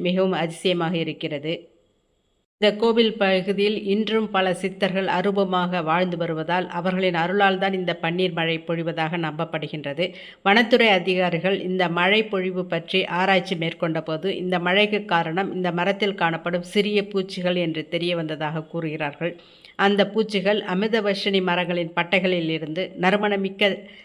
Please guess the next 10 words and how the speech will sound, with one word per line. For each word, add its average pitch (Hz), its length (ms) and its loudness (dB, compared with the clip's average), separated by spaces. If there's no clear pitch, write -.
தண்ணீரை 190 500 4
உறிஞ்சி 180 400 -2
மழையாக 190 500 4
பொழிகின்றன 175 640 -2
என்று 160 260 -4
கூறுகிறார்கள். 165 680 -4
எனினும் 202 460 4
இந்த 190 220 -2
அதிசய 208 400 2
நிகழ்வு 180 440 2